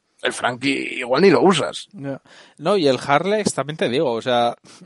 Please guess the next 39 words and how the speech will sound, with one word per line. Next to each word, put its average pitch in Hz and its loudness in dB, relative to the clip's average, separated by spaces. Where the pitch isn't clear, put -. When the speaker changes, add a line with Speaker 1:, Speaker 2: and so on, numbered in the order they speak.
Speaker 2:
con 123 -6
el 123 -8
mazo 143 -4
que 208 -2
tengo 180 -2
yo 147 2
ahora 139 4
de 127 2
Sharot 127 -2
y 123 -8
demás, 113 -6
mm, 117 -12
yo 110 -8
no 139 -8
lo 170 -8
metería. 131 -8
O - -20
sea, 135 0
porque 127 -2
aparte 131 -4
de 165 -2
Harlex 175 -4
necesitas... 139 -6
Eh, 123 2
tener 151 -2
tres 160 -4
copias 180 -2
de 143 -2
tres - -6
cartas 165 -4
en 123 -6
el 113 -8
Soul. 123 -8
Es - -6
muy 117 -10
difícil 160 -6
Speaker 1:
Mm. - -8
Speaker 2:
conseguirlo, 123 -6
¿eh? 143 -12